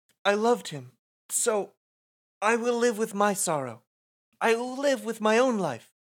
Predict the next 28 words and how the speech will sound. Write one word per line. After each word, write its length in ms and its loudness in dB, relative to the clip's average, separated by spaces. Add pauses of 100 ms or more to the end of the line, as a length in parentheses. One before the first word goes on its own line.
(240)
I 280 6
will 160 -2
defeat 400 -6
sorrow 520 0
in 160 0
his 220 0
place. 560 -2 (640)
I 80 2
will 120 2
stand 380 2
my 160 4
ground 520 2
and 140 -6
be 100 -6
strong. 560 -2 (800)
I 80 0
don't 280 -2
know 120 0
when 220 0
it 100 -2
will 120 -2
be, 360 -6 (400)
but 160 -2
someday 520 2
I 120 4
will 300 2
conquer 440 0
it, 140 -14